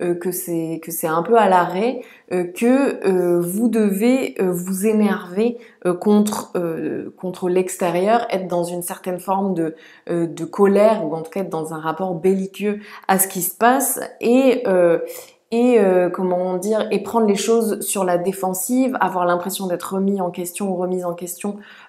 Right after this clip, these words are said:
euh, dans les situations qui se présentent à vous ou dans les échanges que vous avez avec l'extérieur.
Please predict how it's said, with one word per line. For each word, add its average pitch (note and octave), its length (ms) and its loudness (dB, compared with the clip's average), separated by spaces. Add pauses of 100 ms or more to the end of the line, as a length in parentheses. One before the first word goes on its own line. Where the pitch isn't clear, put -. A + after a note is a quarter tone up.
(120)
euh, E3+ 400 -2 (120)
dans F3+ 200 -2
les F3 140 0
situations F#3+ 580 -4
qui F#3+ 160 -10
se - 80 -6
présentent F3 380 -6
à F3 100 0
vous G3+ 360 -2
ou E3+ 40 -6
dans E3+ 180 -2
les E3 220 -2
échanges F#3+ 340 -6
que F3+ 100 -8
vous E3+ 200 -6
avez G3 340 -2 (300)
avec F3 300 -4
l'extérieur. F#3 640 -2